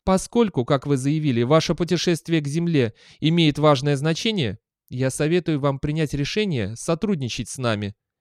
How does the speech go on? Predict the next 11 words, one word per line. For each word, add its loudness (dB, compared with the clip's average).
В -4
этом 2
случае -4
вас 0
не 0
задержат 0
надолго. 0
Я 4
сделаю, 4
что -2
смогу. -4